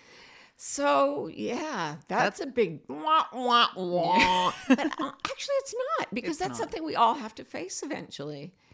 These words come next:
Speaker 1: And it's a really important thing not to get back on that horse when that's not the horse you wanna get on. Ah.
Speaker 2: Absolutely. Absolutely. So bodies, yeah,
Speaker 1: Mm,
Speaker 2: man.
Speaker 1: yeah.
Speaker 2: Totally. So relationships was another area we talked about,
Speaker 1: Right,
Speaker 2: a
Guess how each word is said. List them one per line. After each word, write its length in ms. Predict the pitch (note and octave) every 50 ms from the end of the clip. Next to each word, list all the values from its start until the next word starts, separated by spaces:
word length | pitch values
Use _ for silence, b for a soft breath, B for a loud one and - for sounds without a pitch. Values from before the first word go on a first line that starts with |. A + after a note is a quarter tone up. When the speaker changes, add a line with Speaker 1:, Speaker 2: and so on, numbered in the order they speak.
| b b
Speaker 1:
And 120 | b A3+ C4
it's 140 | C#4+ - E4+
a 40 |
really 360 | C4+ A#3 F#3+ G3+ G#3 A3+ - A#3+
important 500 | C4 C4 B3+ - F3+ F#3 - A3 - -
thing 300 | - C#4 D4+ B3+ F3 D#3
not 240 | D#3+ E3 F3 - -
to 60 | -
get 180 | - - - A3
back 260 | F#3+ D#3+ D3+ D3+ - -
on 180 | E3 F3+ F3+
that 220 | - - E3+ - - F3+
horse 400 | E3 F3+ D#3+ D#3+ D#3 E3 - -
when 140 | E3+ E3 E3+
that's 240 | E3+ E3+ F3 - -
not 320 | F3+ F3+ G3 A#3 D4 - -
the 80 | A3+
horse 260 | - C4 A3+ A3 -
you 80 | - G3+
wanna 220 | G3+ F#3 F#3 F#3
get 160 | E3+ F3 F3+ G#3
on. 400 | B3+ - - - - - - F3+ b b b b b b b b b b b b -
Ah. 340 | A4+ A#4+ A#4 - F3+ F#3+ B2 C3 _ _ -
Speaker 2:
Absolutely. 800 | - D3+ D#3 D3 - - D3 C3+ C3 B2+ B2+ B2+ B2 A#2+ C#3 D3 D3 _ -
Absolutely. 460 | D#3 D#3 D3 - - D3+ C3+ B2 B2+
So 140 | - - D3
bodies, 680 | C3 - D#3+ D#3 D#3+ D3+ C#3 B2+ B2 A2+ - - - _ _
yeah, 400 | - - B3 B3 B3+ C4+ C4 C4
Speaker 1:
Mm, 60 | B3+ B3+
Speaker 2:
man. 500 | B3 - - - - C3+ - D4 D#3 D#3 - -
Speaker 1:
yeah. 360 | F3 - - F3 F3 E3 D#3+
Speaker 2:
Totally. 560 | D3+ D3 C#3 C#3 C3 B2+ B2+ B2 A#2 A2+ B2+ B B B B B B B B B B
So 120 | - - A3
relationships 640 | G#3+ G#3 G#3 G3+ G3+ - B3+ A3+ - - - - -
was 100 | C#3+ D3
another 300 | D3 C#3 C3+ C3+ C#3+ C#3
area 240 | C3+ C3+ C3+ C3+ B2+
we 100 | B2+ C3
talked 300 | - - - - - -
about, 320 | - - - - G#3 A3 E3
Speaker 1:
Right, 140 | E3
Speaker 2:
a 20 | D#3+